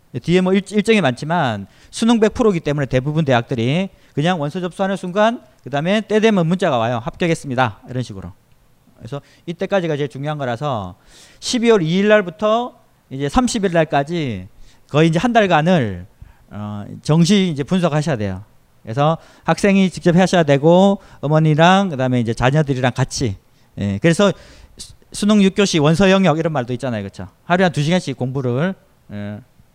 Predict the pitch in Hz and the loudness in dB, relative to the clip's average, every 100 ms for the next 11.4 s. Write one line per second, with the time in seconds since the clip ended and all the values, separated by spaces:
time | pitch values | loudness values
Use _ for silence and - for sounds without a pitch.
0 | _ - 139 147 104 107 95 95 98 - | _ -12 -8 -6 -6 -6 -10 -12 -16 -16
1 | _ _ 160 156 196 220 123 101 101 - | _ _ -2 0 2 2 0 -2 -6 -10
2 | - 113 _ - 123 123 101 98 _ - | -20 -20 _ -14 -8 -6 -6 -10 _ -20
3 | _ - 135 147 113 170 190 _ _ _ | _ -6 -2 -2 -2 -2 -4 _ _ _
4 | - 131 160 180 208 190 202 160 107 - | -6 -4 4 4 6 6 4 2 -6 -14
5 | - _ 117 113 113 160 - 147 180 143 | -20 _ -8 -6 -4 -6 -4 0 2 2
6 | 123 117 156 135 101 - 170 165 - 254 | 0 0 0 0 -4 -4 0 0 4 4
7 | 262 240 202 175 135 123 - 156 160 147 | 4 4 4 4 2 -2 -6 -4 -4 -6
8 | 107 110 _ _ _ _ _ - 214 214 | -8 -12 _ _ _ _ _ -4 0 2
9 | 185 196 160 165 190 214 156 143 131 120 | 2 2 2 0 0 -4 -4 -6 -10 -8
10 | 113 139 113 - _ _ _ _ 175 156 | -8 -10 -12 -18 _ _ _ _ -8 -8
11 | 156 185 226 - | -4 -2 -2 -4